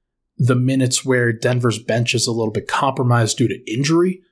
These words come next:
And there's going to be some times where Vlatko doesn't necessarily fit into what the Nuggets do in those situations. He's played well with Jokic before. He definitely can be a good, solid player, but he's gonna be in a situation where it's gonna be tough for him to be successful on the court.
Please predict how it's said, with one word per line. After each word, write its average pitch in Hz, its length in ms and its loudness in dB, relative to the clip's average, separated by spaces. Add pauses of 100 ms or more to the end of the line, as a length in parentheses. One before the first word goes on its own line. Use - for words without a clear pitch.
(380)
And 135 160 0
there's 131 220 0
going 139 240 0
to 139 60 -2
be 131 140 2
some 127 200 -2
times 123 380 2
where 120 340 0
Vlatko 123 460 0
doesn't 135 260 0
necessarily 127 500 0
fit - 300 -6
into 135 280 0
what 120 180 -2
the 123 100 -2
Nuggets 120 380 0
do 117 360 -2 (160)
in 143 240 0
those 131 360 2
situations. - 880 -4 (680)
He's - 280 -2
played 156 320 0
well 143 220 2
with 123 160 0
Jokic 123 400 0
before. 117 480 -2 (220)
He - 140 -4
definitely 139 380 -4
can 131 480 0
be 127 180 2
a 120 120 2
good, 123 220 2
solid 120 440 0
player, 117 480 0 (640)
but 139 120 4
he's 135 120 4
gonna 151 180 0
be 139 120 2
in 135 80 2
a 120 40 4
situation 120 560 0
where 117 80 2
it's 110 100 -4
gonna 113 160 0
be 110 140 -2
tough - 400 -4
for 117 140 0
him 110 240 -2
to 117 80 -2
be 107 160 -4
successful - 720 -2
on 107 140 -4
the - 80 -8
court. - 320 -4